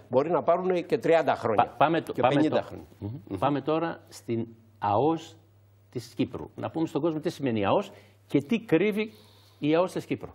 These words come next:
Speaker 1: Η αος λοιπόν είναι η αποκλειστική οικονομική ζώνη που καθορίστηκαν τα όρια από τη συνθήκη του Μοντέγκο Μπέι το ογδόντα δύο, εντελώς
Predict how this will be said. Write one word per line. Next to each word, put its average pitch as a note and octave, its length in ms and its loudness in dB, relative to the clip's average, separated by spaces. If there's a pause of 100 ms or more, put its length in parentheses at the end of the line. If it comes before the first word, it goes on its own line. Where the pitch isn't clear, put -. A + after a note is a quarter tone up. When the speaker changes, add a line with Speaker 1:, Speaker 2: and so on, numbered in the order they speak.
(140)
Speaker 1:
Η C3+ 100 -4
αος D#3+ 240 2
λοιπόν E3+ 300 -2
είναι D3+ 200 2
η B2 80 2
αποκλειστική A#2 920 -4
οικονομική A2+ 640 -2
ζώνη A#2+ 480 0
που B2 400 -6 (800)
καθορίστηκαν A2+ 760 -4
τα A2 160 0
όρια G#2+ 480 2
από G#2 200 -10
τη G#2+ 100 -10
συνθήκη G#2 500 -8
του G#2+ 100 -6
Μοντέγκο G2 360 -2
Μπέι G2 280 -4
το - 100 -8
ογδόντα F#2 400 -6
δύο, D3 400 -2 (520)
εντελώς A#2+ 800 2